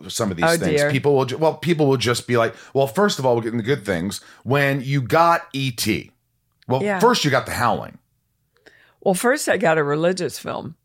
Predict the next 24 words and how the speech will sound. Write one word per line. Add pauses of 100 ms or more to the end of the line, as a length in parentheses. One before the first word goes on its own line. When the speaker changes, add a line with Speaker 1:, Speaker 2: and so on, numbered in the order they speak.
(120)
Speaker 1:
What
was
that? (680)
Speaker 2:
Uh,
All
the
King's
Horses
that
I
did
with
Grant
Goodeve. (640)
And
then
I
went
right
into
The
Hills
Have
Eyes.